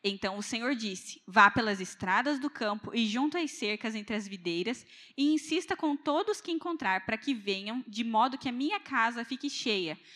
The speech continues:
pois nenhum dos que antes foram convidados provará do meu banquete." Amém. Vamos fechar nossos olhos. Senhor Deus, nós te agradecemos mais uma vez por essa manhã que o Senhor preparou para nós, porque tuas misericórdias mais uma vez se renovaram sobre nós e como nós somos gratos.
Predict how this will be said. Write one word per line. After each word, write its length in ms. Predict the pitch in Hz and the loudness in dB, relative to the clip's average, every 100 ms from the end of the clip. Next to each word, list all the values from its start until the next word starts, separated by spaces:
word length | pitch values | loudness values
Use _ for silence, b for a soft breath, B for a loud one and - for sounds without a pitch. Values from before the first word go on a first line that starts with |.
| B B | B B
pois 220 | 214 208 | -2 0
nenhum 340 | 208 202 233 294 | -2 -6 -2 -2
dos 160 | 381 | -2
que 120 | - | -2
antes 200 | 302 277 | -2 -2
foram 200 | - 254 | -2 -2
convidados 720 | 262 277 320 240 196 180 - - | 0 0 0 4 6 4 0 -6
provará 640 | 220 226 240 254 185 208 | -2 0 2 4 4 2
do 160 | 202 226 | -2 0
meu 180 | 202 | 0
banquete." 800 | 196 226 254 - - - - - _ _ _ - - | 0 -2 -4 -8 -12 -10 -10 -10 _ _ _ -14 -6
Amém. 300 | 226 196 185 | -4 -4 -4
Vamos 220 | 208 - | -4 -4
fechar 220 | 226 175 | -2 -2
nossos 300 | 180 - 185 | -4 -8 -6
olhos. 440 | 175 - - - _ B B B B B B B _ | -6 -6 -20 -20 _ B B B B B B B _
Senhor 380 | - 269 240 | -4 0 2
Deus, 300 | 233 240 254 | 0 0 0
nós 180 | 247 233 | 0 -2
te 80 | - | -2
agradecemos 640 | 226 220 214 214 233 226 226 | 0 0 0 -2 -4 -4 0
mais 220 | 220 220 | -2 0
uma 180 | 254 247 | -4 -2
vez 280 | 220 214 | -2 -2
por 180 | - 247 | -4 -8
essa 240 | 214 - 233 | -8 -8 -8
manhã 320 | 214 214 220 | -6 -4 -6
que 80 | - | -6
o 20 | |
Senhor 220 | - 214 | -6 -4
preparou 420 | 208 202 208 196 | -2 -2 0 -2
para 200 | 190 185 | -4 -6
nós, 560 | 185 196 214 220 - - | -2 0 0 0 -8 -10
porque 580 | 214 202 - 214 208 214 | -10 -10 -10 -10 -10 -8
tuas 180 | 220 220 | -6 -4
misericórdias 720 | 220 220 220 226 226 233 226 | -2 -2 0 0 0 -4 -2
mais 320 | 226 254 269 | -2 -2 -4
uma 200 | 269 247 | -6 -4
vez 240 | 233 233 | -6 -8
se 100 | - | -10
renovaram 720 | 226 233 240 208 214 233 233 | -10 -8 -10 -2 0 0 -2
sobre 280 | 220 214 214 | -8 -10 -8
nós 320 | 214 208 214 | -4 -2 -2
e 60 | 220 | -6
como 260 | - 254 | -6 -4
nós 220 | 277 247 - | -2 -2 -4
somos 380 | 254 254 247 | -8 -8 -10
gratos. 640 | 208 202 196 190 - 208 | -12 -2 0 0 -2 -16